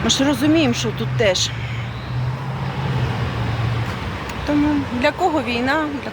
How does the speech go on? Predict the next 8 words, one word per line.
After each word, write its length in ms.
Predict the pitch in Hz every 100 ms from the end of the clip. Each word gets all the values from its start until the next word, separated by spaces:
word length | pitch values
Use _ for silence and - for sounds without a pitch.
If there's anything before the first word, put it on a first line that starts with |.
| 220
кого 200 | 226 202
мать 340 | 233 285 285
рідна, 520 | 262 269 247 226 220 220
тому 200 | 240 233
підприємці, 760 | 285 - 262 294 277 220 - 196
хто 220 | - 240
там 200 | 240 214 208 - - - -
намагається, 840 | 220 220 214 220 202 180 - -